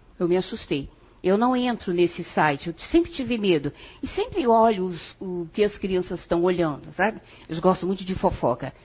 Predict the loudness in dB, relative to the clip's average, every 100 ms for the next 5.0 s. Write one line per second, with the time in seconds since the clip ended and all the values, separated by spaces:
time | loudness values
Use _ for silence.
0 | -20 _ -8 -6 -8 -10 -10 -10 -8 -6
1 | -6 -8 -6 -4 -4 -10 -10 -4 -4 -2
2 | -2 -2 -2 -2 -2 -2 -2 -6 -18 _
3 | -20 -20 _ _ _ -20 _ -20 -20 _
4 | -6 2 2 4 2 2 2 2 -2